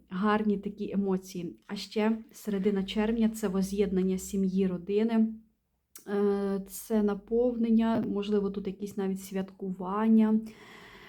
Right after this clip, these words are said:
І щось таке хороше для вас випадає саме на червень. Тому спілкуйтеся,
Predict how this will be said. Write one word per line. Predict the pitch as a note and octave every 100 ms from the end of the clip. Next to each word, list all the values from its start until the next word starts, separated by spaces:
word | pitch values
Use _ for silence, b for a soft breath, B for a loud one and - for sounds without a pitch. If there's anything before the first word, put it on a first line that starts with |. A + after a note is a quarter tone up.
| B B B _
І | G#3+ G3+ G3+
щось | - G#3 G#3
таке | G3+ - F#3+
хороше | F#3+ G3+ G3+ G#3 G#3+ A3
для | G3 G3
вас | F#3+ G3+ B3 -
випадає | G#3+ G3+ G#3 F#3+ G#3 G#3
саме | G3+ - G3 F#3+
на | F#3+ G#3
червень. | A3+ G3 F#3 F#3
Тому | G3 G3
спілкуйтеся, | F#3+ G3 F#3+ - A3+ A3+ A3 A3 G#3 G3+